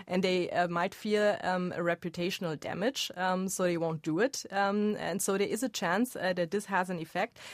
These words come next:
m-, more on the major parties than it actually has on the minor parties. A party like Advanced New Zealand, um, they might not care about that. Uh, they might each, even turn that, uh, around strategically and say, like, um,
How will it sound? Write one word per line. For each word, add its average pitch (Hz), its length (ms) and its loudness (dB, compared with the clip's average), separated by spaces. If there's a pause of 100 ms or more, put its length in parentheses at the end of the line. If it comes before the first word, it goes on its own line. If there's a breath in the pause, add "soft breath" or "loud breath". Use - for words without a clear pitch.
(220 loud breath)
m-, 214 220 -2
more 262 260 6
on 247 160 4
the 208 80 2
major 202 340 2
parties 214 400 0
than 196 120 -2
it 185 120 -2
actually 180 280 -4
has 180 140 -2
on 175 120 0
the 165 80 0
minor 165 320 0
parties. 240 380 0
A 214 60 -2
party 196 300 0
like 190 220 0
Advanced 170 500 -2
New 185 220 0
Zealand, 214 540 0 (100)
um, 208 260 2
they 190 140 -2
might 175 280 0
not 175 200 0
care 240 260 0
about 247 300 2
that. 277 420 0
Uh, 185 100 0
they 185 140 -2
might 175 240 0
each, 208 240 -6 (120)
even 220 360 0
turn 196 300 0
that, 170 300 0
uh, 170 140 -2
around 160 300 0
strategically 247 800 -4
and 175 160 -4
say, 185 160 -4
like, 180 300 0
um, 170 240 -2